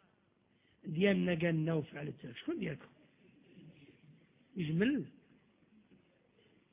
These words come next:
<laughs> فارات؟ موتور؟ سيارة؟ لا، ديالنا راه كان ذاك النهار غادي، حتى حنا راه كان غادي. شكون اللي كان غادي؟ ضمير مستتر تقديره زوجها.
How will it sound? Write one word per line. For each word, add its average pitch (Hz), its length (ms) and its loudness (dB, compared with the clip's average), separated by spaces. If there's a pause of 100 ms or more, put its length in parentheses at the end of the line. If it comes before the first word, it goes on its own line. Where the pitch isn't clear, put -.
(200)
<laughs> 143 320 -4 (300)
فارات؟ 208 500 4 (1040)
موتور؟ 208 580 -2 (160)
سيارة؟ 190 300 4 (260)
لا، 269 120 0
ديالنا 226 500 8
راه 220 140 4
كان 214 240 2
ذاك 214 160 2
النهار 208 240 0
غادي، 202 460 0 (560)
حتى - 300 2
حنا 240 240 6
راه 254 100 8
كان 247 220 6
غادي. 226 400 6
شكون 370 180 2
اللي 311 120 2
كان 247 120 4
غادي؟ 160 300 0
ضمير 302 580 8
مستتر 285 500 8
تقديره 349 680 8
زوجها. 269 680 8